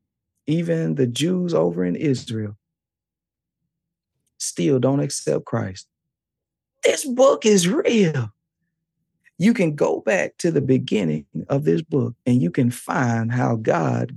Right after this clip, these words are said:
gave the land that they're still fighting over to the Jews. And all you gotta do is go to YouTube, go to Google, and you can see that they're still fighting over this same land,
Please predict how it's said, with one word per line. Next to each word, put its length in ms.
gave 520
the 160
land 520
that 220
they're 160
still 600
fighting 520
over 380
to 100
the 100
Jews. 500
And 120
all 180
you 140
gotta 280
do 360
is 140
go 180
to 80
YouTube, 600
go 180
to 60
Google, 520
and 180
you 100
can 200
see 360
that 180
they're 140
still 340
fighting 360
over 180
this 180
same 400
land, 300